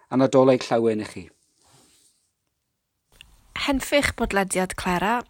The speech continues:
Speaker 2: esill si ma o gylchgron y stamp i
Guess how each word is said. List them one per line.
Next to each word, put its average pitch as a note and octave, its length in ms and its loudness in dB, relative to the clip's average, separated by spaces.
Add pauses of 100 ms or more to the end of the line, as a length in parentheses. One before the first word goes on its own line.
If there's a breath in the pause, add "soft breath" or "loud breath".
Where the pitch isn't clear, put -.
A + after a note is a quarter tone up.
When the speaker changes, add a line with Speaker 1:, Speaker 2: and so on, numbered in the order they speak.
(520)
Speaker 2:
esill B3 300 -4
si - 240 -4
ma F3+ 240 0
o F3+ 80 -2
gylchgron A#3 460 -6
y - 20 -10
stamp G3 540 -6 (420)
i F#3+ 140 -2